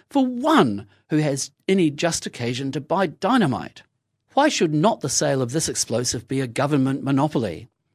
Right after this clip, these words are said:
and be conducted under conditions rigorous enough to prevent so destructive an agent getting into improper hands?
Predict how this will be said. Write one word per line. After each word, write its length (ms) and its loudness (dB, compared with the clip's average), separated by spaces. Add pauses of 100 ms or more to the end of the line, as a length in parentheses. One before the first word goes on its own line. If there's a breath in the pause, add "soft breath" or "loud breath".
(140)
and 160 -6
be 140 -2
conducted 540 -4
under 200 -4
conditions 640 -2 (340 soft breath)
rigorous 400 2
enough 260 0
to 100 -10
prevent 460 -2 (280 soft breath)
so 220 2
destructive 560 -2
an 100 -4
agent 480 -4
getting 280 -6
into 440 -6
improper 580 -2
hands? 640 -4